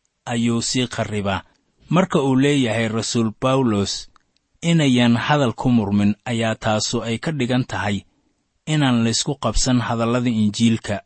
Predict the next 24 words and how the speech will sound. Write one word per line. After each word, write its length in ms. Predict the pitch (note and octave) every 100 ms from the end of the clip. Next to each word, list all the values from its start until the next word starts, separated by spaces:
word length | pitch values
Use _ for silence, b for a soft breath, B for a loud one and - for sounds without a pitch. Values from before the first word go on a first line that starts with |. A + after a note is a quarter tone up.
| _ -
oo 180 | A#2
nin 200 | B2 D3+
walibana 640 | C#3 A2+ G#2+ G#2+ G#2+ G#2+ - - _ _ _ _ _
macno 380 | A#2 A#2 B2 C#3 C3+
isaga 500 | A#2+ - C#3 B2+ - _ _ _ -
u 100 | F3
gaar 440 | C#3+ C3 A#2+ G2+ A2+
ah 260 | G#2 - -
la 180 | C3 B2
imaanin. 520 | B2+ G#2 G2 G2 G2 F#2 _ _ _ _ -
Alaaba 420 | D3 D#3 B2+ A#2
dadku 440 | B2 C#3 - G#2+ -
waxay 340 | B2+ G2 A#2
ku 160 | - C#3+
murmaan 420 | B2+ A2+ A#2 A#2
hadallada 460 | G#2+ A2+ A2+ A#2+ A#2
Injiilka, 640 | G#2 G2+ A2 G#2+ - G2 _ _ _ _ _ _ C#3+
waxaana 400 | B2+ C3+ A#2+ A#2
loo 200 | B2+ A#2
beddelaa 540 | A2+ G#2+ G#2+ A2 A2+ - _
dood. 360 | A#2+ A2 G#2 - - - _ _ -
Rasuul 340 | A#2+ C3 A#2+
Pawlos 640 | A#2 D#3 D#3 A#2+ G#2+ - - -
taasi 600 | A#2+ A2+ - B2 A2+